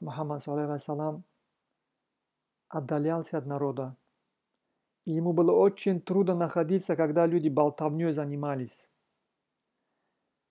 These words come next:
Поэтому и Коран приходил к нему в уединении.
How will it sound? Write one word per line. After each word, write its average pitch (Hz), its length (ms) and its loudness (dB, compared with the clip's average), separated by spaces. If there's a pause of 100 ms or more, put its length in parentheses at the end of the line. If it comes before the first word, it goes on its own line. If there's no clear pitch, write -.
Поэтому 175 460 2
и 175 100 0
Коран 180 360 2
приходил 170 520 2
к - 80 -14
нему 175 340 0
в 147 60 -4
уединении. 165 960 -2